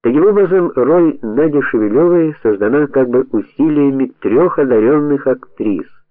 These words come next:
но весь рисунок роли, её камертон,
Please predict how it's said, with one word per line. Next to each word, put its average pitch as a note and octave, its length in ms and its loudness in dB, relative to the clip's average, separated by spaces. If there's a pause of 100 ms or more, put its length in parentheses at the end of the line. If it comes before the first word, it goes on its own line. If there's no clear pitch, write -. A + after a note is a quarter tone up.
(540)
но F#2+ 100 -4
весь G2 340 -2
рисунок C#3+ 760 -4
роли, D#2 240 -4
её A2 400 0
камертон, G#2+ 960 -4